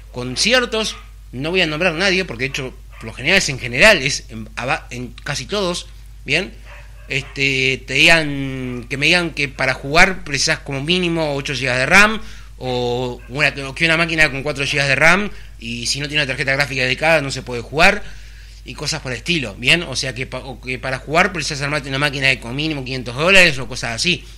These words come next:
que tiene una, una tarjeta gráfica, una mil cincuenta, una, una R X cuatrocientos sesenta o lo que sea, ¿bien? Y tampoco, porque ellos te van a decir que te pongas una mi-, mil ochenta, una mil setenta,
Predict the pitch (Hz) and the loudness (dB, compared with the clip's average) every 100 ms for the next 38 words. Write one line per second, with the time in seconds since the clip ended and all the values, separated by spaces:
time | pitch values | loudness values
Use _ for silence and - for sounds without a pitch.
0 | - - 123 143 135 135 135 123 127 127 | -16 -10 -2 0 0 -2 -2 -4 -4 0
1 | 156 185 123 117 120 123 120 117 160 185 | 2 0 -2 -6 -6 -6 -6 -4 0 0
2 | 147 123 117 113 123 127 113 110 - - | 0 -4 -6 -10 -8 -6 -6 -8 -14 -18
3 | - - 127 123 117 135 110 113 - 196 | -18 -4 -2 -2 -4 -8 -6 -4 2 6
4 | 214 147 123 120 120 120 190 151 - - | 4 2 -4 -6 -4 2 4 4 2 -14
5 | - - 147 175 - - - - - - | -14 0 0 0 -8 -18 -18 -18 -18 -18
6 | - - - - - - - - - 135 | -18 -14 -14 -16 -18 -20 -20 -18 -12 -8
7 | 127 190 147 104 - - - - 131 147 | -2 0 -2 -6 -14 -18 -16 -8 -6 -2
8 | 151 147 156 139 135 143 139 139 131 127 | 0 0 -2 -6 -6 -6 -4 0 -2 -2
9 | 135 127 - 131 127 - 180 196 190 180 | -6 -8 -6 -4 -2 0 0 2 2 4
10 | 170 156 139 131 131 139 131 180 170 135 | 4 2 -2 -2 -2 -4 -2 -2 0 -2
11 | 127 127 110 113 165 170 185 | -2 -4 -4 -2 0 0 -2